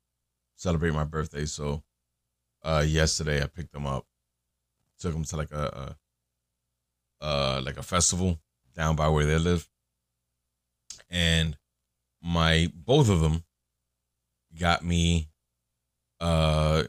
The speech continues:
like, beer glasses, and I don't, like, and I, and I, I drink beer here and there, and, uh,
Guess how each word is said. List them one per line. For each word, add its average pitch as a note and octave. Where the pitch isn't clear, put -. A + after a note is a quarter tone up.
like, D#2+
beer G2+
glasses, A#2+
and D#2
I D#2+
don't, F2+
like, E2+
and F#2
I, B2
and -
I, -
I -
drink F#2
beer D2+
here D2+
and C#2
there, C2
and, D#2
uh, C#2+